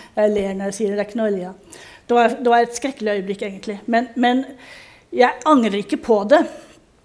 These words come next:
Jeg angrer kanskje mer på at jeg ikke spurte han mer inngående om hva han opplevde i Auschwitz.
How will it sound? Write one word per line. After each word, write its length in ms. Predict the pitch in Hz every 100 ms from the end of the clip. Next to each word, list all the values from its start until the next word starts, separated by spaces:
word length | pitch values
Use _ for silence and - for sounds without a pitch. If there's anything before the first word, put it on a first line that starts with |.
| - 277
Jeg 160 | 233
angrer 340 | 285 262 220 247
kanskje 300 | 339 339 269
mer 380 | 220 220 285 -
på 140 | 254 240
at 120 | 233
jeg 140 | 254
ikke 100 | -
spurte 440 | - - 226 - 208
han 160 | 208 202
mer 160 | 208 -
inngående 600 | 208 196 190 202 214 277 - - - - - _ _ _
om 80 | 226
hva 120 | 208 202
han 100 | 190
opplevde 340 | - 185 196
i 60 | 202
Auschwitz. 720 | 196 - 262 - - -